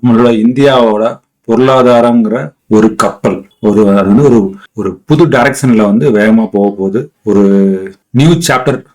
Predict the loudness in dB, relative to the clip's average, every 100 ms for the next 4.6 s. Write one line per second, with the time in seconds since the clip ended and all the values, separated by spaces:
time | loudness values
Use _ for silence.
0 | _ -4 -4 -8 -2 0 0 -2 -4 -4
1 | -8 -12 -10 -6 -6 -8 -12 -12 -14 -16
2 | _ _ -20 -4 0 2 0 -2 -2 -2
3 | 0 0 2 4 4 2 2 2 0 0
4 | 0 0 -2 -6 -6